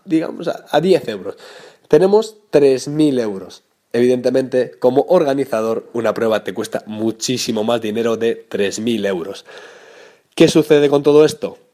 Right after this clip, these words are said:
¿Qué necesito como organizador? Apoyo institucional. Apoyo institucional, apoyo del ayuntamiento. Si no tengo ese apoyo del ayuntamiento, lo siento, niños, no tendréis carreras ni en Madrid, ni en Castilla-La Mancha,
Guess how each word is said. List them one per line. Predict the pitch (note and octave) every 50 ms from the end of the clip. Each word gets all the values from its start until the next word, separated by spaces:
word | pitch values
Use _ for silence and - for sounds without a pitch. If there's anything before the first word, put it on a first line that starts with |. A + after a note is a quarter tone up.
| _ _ _ _ _ _ _ - -
¿Qué | - D3+ C#3+
necesito | D3 E3+ - C#3 - D3 C3 C#3 C#3
como | C3+ C3+ C3+ C3+
organizador? | B2 A#2 B2+ B2+ B2 - B2+ B2+ C3 A#2+ - - - _ _ _ _ _ -
Apoyo | G#2 G2 - - A#2+ B2 C3+ C#3+ D3 D3 -
institucional. | - C3 A#2 G#2 - - G#2+ F#2 - F#2 F2+ - F#2 E2+ E2+ E2 - - - _ _ - - - - - - - _ -
Apoyo | - A#2 - - C3+ D3+ D#3 E3+ D#3+ -
institucional, | D3 C#3 - - B2+ A#2+ B2+ A#2+ - - B2 A#2+ A#2+ B2+ C3+ C#3+ C3+ -
apoyo | - A2+ - - C#3+ D3+ E3 E3
del | D#3+ C#3+
ayuntamiento. | B2+ B2 B2+ B2 A#2+ - G#2 G#2 A2 A2+ A#2 A2 G#2+ G2 - G2 G2+ - - - - - - -
Si | - - - C#3
no | C#3+ D#3 D3+
tengo | D3 D3 C#3+ C3 C3
ese | B2 - B2
apoyo | A2+ - B2+ B2 B2 A2+
del | A2 B2
ayuntamiento, | B2 A#2+ A2+ G2+ G#2 A2+ A2+ A2+ A2 - A2+ A#2 - - - _ -
lo | A2 G#2
siento, | - - C3 B2+ A2+ A2+ G#2+
niños, | A2 A2+ A2+ A2+ A2+ A2+ A#2+ B2 - - _ _ -
no | A2 A2+ A2+ A2
tendréis | - G#2 G#2 G2+ G#2+ G2+ -
carreras | - G#2 G2+ G2+ G2+ G#2 G#2 G#2 G#2 G#2+ - _ _ _ _ -
ni | B2 C#3+
en | D3 C3+
Madrid, | A#2+ A2+ G#2 G2+ G2+ G#2 G#2 G2+ - - _ _ _ _ _ _ _ _ -
ni | B2 C3
en | C3 B2
Castilla-La | A#2+ G#2+ - C3 A#2+ A2+ G#2 G#2
Mancha, | A2 A2 G#2+ G#2 - G2 G2 G2 -